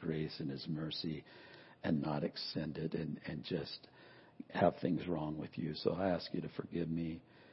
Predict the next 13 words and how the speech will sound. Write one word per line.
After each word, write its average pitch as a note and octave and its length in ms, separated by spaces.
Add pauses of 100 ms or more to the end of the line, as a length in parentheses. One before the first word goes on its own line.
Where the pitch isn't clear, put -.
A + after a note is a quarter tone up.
(200)
I F2+ 100
was, E2+ 240
I F#2 80
was E2+ 220
wrong. E2 440
You're E2+ 280
right. E2+ 360
You E2+ 80
know F2 140
what? F#2+ 340
I G#2+ 120
mean, F2 240
I, F#2+ 240